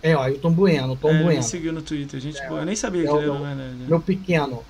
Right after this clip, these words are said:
Speaker 2: Eu vi, eu vi quando eu tava vendo
Speaker 1: Pra
Speaker 2: o
Speaker 1: quem não
Speaker 2: site.
Speaker 1: conhece, procura na, procura no, no, as fotos do Nós Nerd em Facebook,
Speaker 2: Ele é
Speaker 1: lá em
Speaker 2: grandão.
Speaker 1: Grandão, ele tem dois, quase dois metros de altura. Se não tiver dois metros de altura.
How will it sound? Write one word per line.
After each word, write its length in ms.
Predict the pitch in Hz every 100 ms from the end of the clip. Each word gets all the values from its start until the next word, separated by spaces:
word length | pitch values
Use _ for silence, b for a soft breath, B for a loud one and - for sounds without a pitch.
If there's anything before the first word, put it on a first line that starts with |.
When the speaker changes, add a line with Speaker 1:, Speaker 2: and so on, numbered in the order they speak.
| -
Speaker 2:
Eu 120 | 151
vi, 200 | 143 160
eu 180 | 165 156
vi 400 | 131 135 151 143
quando 140 | 147 143
eu 80 | 139
tava 240 | 143 139
vendo 320 | 135 135 135 127
Speaker 1:
Pra 120 | 151
Speaker 2:
o 20 |
Speaker 1:
quem 160 | 185 190
não 100 | 202
Speaker 2:
site. 80 | 208
Speaker 1:
conhece, 300 | 202 208 -
procura 400 | 196 196 208 208
na, 220 | 196 185
procura 400 | 160 156 190 196
no, 240 | 190 175
no, 400 | 160 151 143 135 -
as 140 | 147
fotos 360 | - 165 165 160
do 140 | 151
Nós 220 | 147 147 139
Nerd 260 | 147 143
em 80 | 139
Facebook, 720 | 135 143 - 131 131 180 165 -
Speaker 2:
Ele 120 | 127
é 20 |
Speaker 1:
lá 220 | 147 170
em 40 | 160
Speaker 2:
grandão. 340 | 127 151 139 - - - - - - - -
Speaker 1:
Grandão, 500 | 135 170 185 151 156
ele 100 | 143
tem 160 | 135 147
dois, 220 | 151 165 - -
quase 220 | 180 185
dois 180 | 175 160
metros 200 | 151 143
de 60 |
altura. 360 | 131 - 160 180
Se 100 | 180
não 120 | 196
tiver 300 | 202 175 175
dois 160 | 190 180
metros 160 | 185 180
de 40 |
altura. 160 | 175